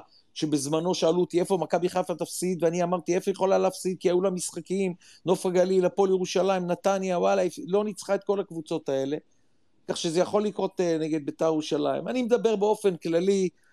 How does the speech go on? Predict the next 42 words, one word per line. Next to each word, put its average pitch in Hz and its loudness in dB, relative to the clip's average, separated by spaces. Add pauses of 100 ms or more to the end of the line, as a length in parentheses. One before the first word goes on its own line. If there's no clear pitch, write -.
(100)
אני 180 0
אמרתי 190 0
לך, 175 -2 (280)
לא, 175 2
לא 175 2
יודע 190 4
מה 175 0
תהיה 165 0
התוצאה 151 0
בירושלים, 143 -2 (100)
לא 165 0
יודע 180 2 (120)
כמה 175 -2
נקודות 160 -6
מכבי 160 -2
תל 151 -2
אביב 151 -2
תעשה 151 -4
בשלושים, 151 -2 (320)
לא 151 4
יודע 175 2
כמה 180 0
מכבי 165 -2
חיפה 160 -2
תעשה 151 -2
מהשלושים 151 -4
ושלוש, 151 -2 (220)
יאבדו 156 2
הקבוצות 165 -4
האלה 160 0
נקודות, 139 -4 (100)
לא 165 4
יעזור. 165 2 (260)
שמעתי 170 -2
גם 170 -2
מחמיאים 170 -6
להתקפה, 175 0
ורענן 170 0
ברנובסקי 165 -4
מדבר 165 0
על 170 2
ההגנה, 165 0